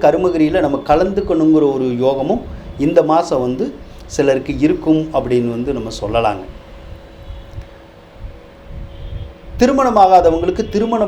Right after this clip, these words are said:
பாக்கியம் வந்து கைகூடி வரும். ரொம்ப நாளா திருமணம் ஆகியிருந்திருக்காது சில தனுசு ராசிக்காரவங்களுக்கு, ரொம்ப கவலைப்பட்டுக்கிட்டு இருந்திருப்பாங்க. அவங்களுக்கெல்லாம் திருமண முயற்சிகள் எடுத்தா இந்த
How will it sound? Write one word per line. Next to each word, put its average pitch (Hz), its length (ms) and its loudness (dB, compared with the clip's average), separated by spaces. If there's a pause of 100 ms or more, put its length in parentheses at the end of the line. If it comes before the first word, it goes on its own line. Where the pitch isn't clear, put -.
பாக்கியம் 143 380 2
வந்து 135 200 -4
கைகூடி 120 460 -2
வரும். 104 180 -10 (300)
ரொம்ப 156 220 2
நாளா 185 160 6 (100)
திருமணம் 160 360 0
ஆகியிருந்திருக்காது 131 680 0
சில 123 180 0 (100)
தனுசு 123 300 -2
ராசிக்காரவங்களுக்கு, 110 760 -4 (280)
ரொம்ப 160 260 4
கவலைப்பட்டுக்கிட்டு 139 540 2
இருந்திருப்பாங்க. 110 420 -8 (960)
அவங்களுக்கெல்லாம் 180 600 4
திருமண 185 340 2
முயற்சிகள் 156 440 2
எடுத்தா 208 240 2 (960)
இந்த 160 140 6